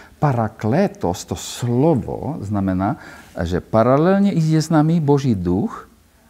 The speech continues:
paralelne a súčasne, a súčasne a tým najjemnejším, najúžasnejším spôsobom nás nabáda, aby sme išli tam, kde on chce. A,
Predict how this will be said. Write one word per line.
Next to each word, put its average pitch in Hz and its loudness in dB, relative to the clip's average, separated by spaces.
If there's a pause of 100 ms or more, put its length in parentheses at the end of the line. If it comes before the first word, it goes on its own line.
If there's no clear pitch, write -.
(720)
paralelne 101 2 (240)
a 120 -2
súčasne, 139 -2 (420)
a 95 0
súčasne 175 -2 (260)
a 107 0
tým 135 2
najjemnejším, 202 -2
najúžasnejším 185 -2
spôsobom 175 -2 (240)
nás 107 -2
nabáda, 175 -2
aby 143 -4
sme 135 -6
išli 220 -6
tam, 226 -4
kde 220 -4
on 247 0
chce. - -6 (1800)
A, 87 -2